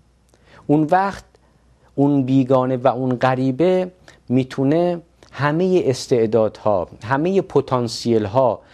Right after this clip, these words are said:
و ظرفیت‌های ما رو به نفع خودش مصادره کنه و از همه اونها استفاده کنه برای رشد خودش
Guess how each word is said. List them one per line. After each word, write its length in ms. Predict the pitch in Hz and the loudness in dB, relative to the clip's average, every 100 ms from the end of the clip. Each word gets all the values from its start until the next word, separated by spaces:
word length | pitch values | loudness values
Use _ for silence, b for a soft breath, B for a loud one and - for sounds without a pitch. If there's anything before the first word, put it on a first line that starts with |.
| B B | B B
و 120 | 120 127 | -2 0
ظرفیت‌های 1120 | 131 127 123 - 127 131 123 113 131 131 131 | 0 0 -4 -6 0 0 -2 -2 0 0 0
ما 280 | 139 180 | 0 2
رو 260 | 196 175 170 | 2 2 2
به 200 | 135 127 | 0 0
نفع 420 | 127 131 127 - | 2 0 -2 -6
خودش 380 | 135 202 180 156 | -2 0 0 0
مصادره 540 | 123 117 113 107 110 | -2 2 0 2 0
کنه 340 | 104 92 85 92 _ _ _ _ - B B B - | -2 -4 -8 -12 _ _ _ _ -20 B B B 0
و 40 | |
از 220 | 143 147 | 2 2
همه 300 | 135 147 160 | 0 0 2
اونها 480 | 214 202 156 143 180 | 2 2 2 2 0
استفاده 640 | 151 135 139 - 135 139 | 0 0 -2 0 2 2
کنه 480 | 196 185 160 156 156 | 0 0 2 2 2
برای 880 | 143 120 127 139 156 151 151 151 147 B B B | 0 0 2 2 0 2 2 4 2 B B B
رشد 560 | 110 107 143 160 - 143 | -6 0 0 0 -2 -4
خودش 600 | - 147 101 80 - | 2 0 0 -4 -8